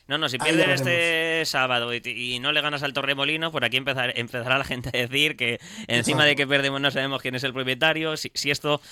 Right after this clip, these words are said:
Speaker 1: esto va a ser así. Eh, a ver, que nos quedan tres minutos. Quiero hacer una porra del Nastic Eldense.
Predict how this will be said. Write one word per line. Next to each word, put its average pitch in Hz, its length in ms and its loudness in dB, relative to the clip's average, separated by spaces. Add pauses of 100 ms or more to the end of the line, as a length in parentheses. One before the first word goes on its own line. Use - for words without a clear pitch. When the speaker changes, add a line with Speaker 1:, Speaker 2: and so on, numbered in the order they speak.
(120)
Speaker 1:
esto 135 260 0
va 131 60 6
a 117 60 4
ser 107 160 0
así. 87 280 -4 (300)
Eh, 120 400 2
a 120 60 0
ver, 139 100 0
que 127 80 -6
nos 117 120 -6
quedan 139 180 -2
tres 139 120 -2
minutos. 139 300 -4
Quiero 120 140 0
hacer 123 160 -2
una 123 180 0
porra 123 240 2
del 120 140 0
Nastic 120 300 -2
Eldense. 135 580 -2